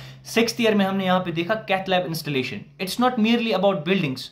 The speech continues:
अल्हम्दुलिल्लाह building अच्छी है जीएमसी अनंतनाग की, building अच्छी है जीएमसी बारामूला की, and building अच्छी है जीएमसी कठुआ की। डोडा और राजौरी में ये problem है, वहाँ आने जाने का system थोड़ा ख़राब है, या उस side राजौरी जाने का, वो फिर बच्चों को फिर वो अलग रहता है, होम सिक बंदों को problem हो जाते हैं,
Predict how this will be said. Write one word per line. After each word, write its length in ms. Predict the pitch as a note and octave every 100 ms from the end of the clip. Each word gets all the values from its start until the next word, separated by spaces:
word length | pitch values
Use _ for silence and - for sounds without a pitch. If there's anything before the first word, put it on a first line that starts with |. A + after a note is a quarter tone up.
| _ _ -
अल्हम्दुलिल्लाह 320 | F3+ G#3 G#3
building 260 | G3 G#3 G#3+
अच्छी 200 | G#3+ A#3+
है 60 |
जीएमसी 260 | G#3+ G#3+ G#3
अनंतनाग 320 | G3 F#3+ F#3
की, 80 | F#3
building 280 | D#3+ E3 D#3
अच्छी 200 | D#3+ G#3
है 60 |
जीएमसी 240 | G3 G3+ F#3+
बारामूला 360 | F#3 F3+ F3+
की, 260 | F3 F3 C#3
and 100 | C3+
building 260 | C#3+ C#3
अच्छी 220 | C#3 D3+ F#3
है 60 |
जीएमसी 360 | D#3+ D#3+ D#3+ D#3 - - -
कठुआ 260 | A3 F3
की। 240 | C#3 A2+ A2 - - - C3
डोडा 320 | E3 A#3 C4
और 120 | A#3+
राजौरी 380 | G#3+ G#3+ A#3+ A#3+
में 140 | A3+
ये 100 | A3+
problem 400 | A3+ A3 G#3+ G#3+
है, 80 | A3
वहाँ 240 | G#3+ G#3
आने 140 | G3 G3+
जाने 220 | G3 G3+
का 100 | G3
system 360 | G3 G3 G3 F#3
थोड़ा 220 | F#3+ F#3+ - - - - - - -
ख़राब 280 | E3+ F3+ D#3+
है, 220 | E3+ - _ -
या 100 | D#3
उस 220 | F3 F#3
side 200 | F3+ F3+
राजौरी 320 | E3 E3+ F#3 E3
जाने 200 | D#3+ E3
का, 120 | G3
वो 320 | G3 F#3+ - -
फिर 200 | F3 - F2+ G#2 B2 C3 A2 B2 C3+
बच्चों 240 | F3 F#3+
को 120 | F3+
फिर 240 | F3+ G3 F3
वो 140 | D3+ E3
अलग 360 | - E3+ D#3
रहता 220 | C#3+ C3+
है, 120 | B2+ A#2+
होम 180 | D#3
सिक 240 | E3 D3 C3
बंदों 220 | C#3+ D3+
को 100 | C#3+
problem 340 | C3+ C#3 C3+
हो 100 | C3
जाते 260 | B2 A#2+ A#2
हैं, 160 | A#2